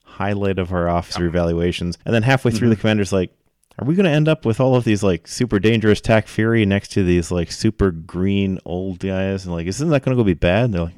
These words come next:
Speaker 1: "Oh, yeah, that is bad. Like, we're gonna have to rearrange this." So we worked that out. And I was like,
Speaker 2: Mm-hmm.
Speaker 1: "That's the end state Aaron and I were <laughs> trying to save you from."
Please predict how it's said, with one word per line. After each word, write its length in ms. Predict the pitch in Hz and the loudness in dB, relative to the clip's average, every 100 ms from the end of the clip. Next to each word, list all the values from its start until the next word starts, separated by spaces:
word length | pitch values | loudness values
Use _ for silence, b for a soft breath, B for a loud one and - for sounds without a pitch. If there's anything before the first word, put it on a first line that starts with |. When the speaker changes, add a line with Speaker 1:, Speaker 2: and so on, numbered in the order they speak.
| 92 | -6
Speaker 1:
"Oh, 140 | 147 | -2
yeah, 380 | 135 135 156 82 | 0 0 0 -2
that 120 | 78 147 | -2 0
is 160 | 110 | -2
bad. 360 | - 76 73 101 - - | -2 -2 -4 -8 -12 -10
Like, 160 | 82 | -8
we're 100 | - | -2
gonna 80 | 202 | -2
have 80 | 170 | 0
to 100 | 107 | 4
rearrange 500 | 120 107 98 135 101 | 6 6 6 4 4
this." 140 | 82 | 0
So 120 | - | 0
we 80 | 92 | 2
worked 200 | 92 95 | 2 0
that 120 | 85 123 | 0 0
out. 140 | 131 | -2
And 60 | 87 | -2
I 20 | |
was 80 | 87 | 0
like, 140 | 95 | 0
Speaker 2:
Mm-hmm. 260 | - _ 107 | 0 _ 0
Speaker 1:
"That's 240 | 95 98 | 2 2
the 160 | - 95 | 0 0
end 120 | 87 | 0
state 280 | - 90 - | 0 0 0
Aaron 220 | 82 87 85 | -2 -2 0
and 80 | |
I 80 | 85 | 0
were 60 | 82 | 0
<laughs> 100 | - | 0
trying 120 | 104 | 0
to 40 | |
save 320 | - 98 80 80 | 2 0 0 -4
you 80 | |
from." 340 | - - - | -8 -10 -12